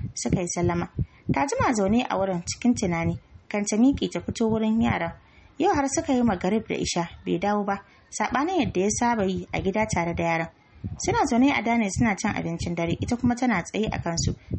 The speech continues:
tana haɗa wa Junior custard ya shigo. Sanda zuwa suka masa da kai ya amsa kawai, ya wuce room ɗinsa. Ba a yi awa da shigar shi ba, sai ga Kimora ta shigo sanye da wasu irin kaya, da daga ita, daga ka gani,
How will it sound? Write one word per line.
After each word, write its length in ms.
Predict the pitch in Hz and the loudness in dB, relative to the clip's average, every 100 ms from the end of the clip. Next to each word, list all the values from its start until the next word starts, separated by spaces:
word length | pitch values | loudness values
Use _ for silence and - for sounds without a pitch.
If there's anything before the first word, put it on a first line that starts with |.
| - | -2
tana 180 | 302 269 | 0 2
haɗa 260 | 240 - | 0 -2
wa 80 | 170 | -4
Junior 340 | 170 208 220 175 | -2 0 2 0
custard 400 | 170 - 165 165 | -4 -4 -6 -4
ya 80 | |
shigo. 300 | 165 170 - - - - - - | -8 -6 -6 -8 -18 -18 -14 -4
Sanda 340 | 233 339 403 | 0 2 2
zuwa 220 | 269 277 | 4 2
suka 220 | 233 - 214 | 0 -2 0
masa 260 | 220 - | 0 0
da 100 | 175 | -4
kai 180 | 175 262 | 0 0
ya 80 | 202 | 2
amsa 340 | - 202 190 165 | 0 -2 -2 -4
kawai, 260 | 226 208 175 - - - | -2 -2 -4 -8 -16 -4
ya 80 | 208 | 0
wuce 260 | 226 - 180 | 0 0 -2
room 140 | 175 | -2
ɗinsa. 360 | 175 170 175 - - - - - - | -2 -4 -6 -8 -14 -20 -20 -14 -4
Ba 80 | 214 | 0
a 60 | 254 | 0
yi 60 | |
awa 280 | - 403 285 | 0 0 0
da 80 | 185 | 0
shigar 300 | 180 - 233 | -2 0 0
shi 140 | 240 175 | -2 -2
ba, 220 | 170 - - | -4 -6 -8
sai 240 | - 269 302 | -2 0 2
ga 160 | 233 175 - | 0 -2 -6
Kimora 560 | - 196 208 208 151 - | 0 2 2 2 -2 -6
ta 140 | - 214 | -2 0
shigo 260 | - 220 233 | 0 0 2
sanye 360 | - 175 214 | 0 0 2
da 80 | 202 | 2
wasu 200 | 175 - | 0 -2
irin 220 | - 185 170 | -4 -4 -2
kaya, 260 | 170 165 165 - - _ - | -2 -4 -4 -18 -20 _ -4
da 100 | 175 | -2
daga 220 | 180 180 | 0 -2
ita, 360 | - 233 233 - _ _ _ _ | -4 -2 -4 -4 _ _ _ _
daga 180 | - 196 | -4 -4
ka 200 | - 262 | 0 0
gani, 340 | 254 254 240 | 2 2 2